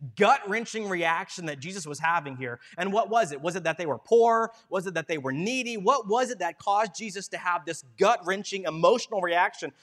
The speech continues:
Well, it tells us. It says in verse thirty-six, "He was moved with compassion on them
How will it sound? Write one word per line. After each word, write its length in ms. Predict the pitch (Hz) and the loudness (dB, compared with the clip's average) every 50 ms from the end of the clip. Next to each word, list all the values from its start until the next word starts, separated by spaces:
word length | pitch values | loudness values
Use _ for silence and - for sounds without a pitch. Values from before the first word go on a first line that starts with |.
| _ _ - | _ _ -2
Well, 140 | 185 190 196 | 0 2 2
it 80 | 190 - | 2 4
tells 340 | - 220 233 254 220 147 | 4 6 6 4 4 0
us. 120 | 139 - - | -4 -8 -8
It 80 | 156 | -6
says 220 | - - 202 196 180 | -4 -2 -2 -2 -2
in 100 | 196 170 | -2 0
verse 180 | 190 208 185 | 0 0 0
thirty-six, 500 | - 214 196 190 180 - 220 208 165 - | 0 -4 -4 -4 -4 -2 -4 -4 -4 -6
"He 80 | - 208 | -8 -6
was 160 | 175 165 143 | -6 -6 -4
moved 240 | 156 175 202 254 254 | -2 0 0 0 0
with 120 | 269 262 | -2 -6
compassion 480 | - 247 196 214 190 175 175 - 180 165 | -8 -6 -4 -2 -2 -2 -2 -4 -4 -4
on 140 | 151 143 139 | -4 -4 -4
them 240 | 131 127 127 135 | -4 -6 -6 -8